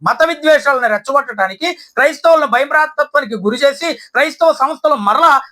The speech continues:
వారి మీద ఆర్టీఐలు వేసి, ఒకరికొకరు ఆర్టీఐలు వేసుకుంటూ,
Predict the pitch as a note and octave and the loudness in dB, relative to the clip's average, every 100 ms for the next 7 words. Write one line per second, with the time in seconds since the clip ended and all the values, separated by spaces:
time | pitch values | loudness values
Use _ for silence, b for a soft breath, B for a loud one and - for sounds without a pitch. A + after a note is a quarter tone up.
0 | - G#3+ D4 D#4 D4 C4 C4 D4 C#4 C4+ | -2 0 0 0 2 0 -2 0 0 0
1 | C#4 - D4 - - A#3+ C#4+ D#4 D#4+ D4+ | -4 -2 -2 -4 -2 0 0 0 0 2
2 | C#4+ C4+ D4 D#4 D4 C4+ C4 D4 D4+ F4+ | 2 0 0 0 2 0 0 -6 0 0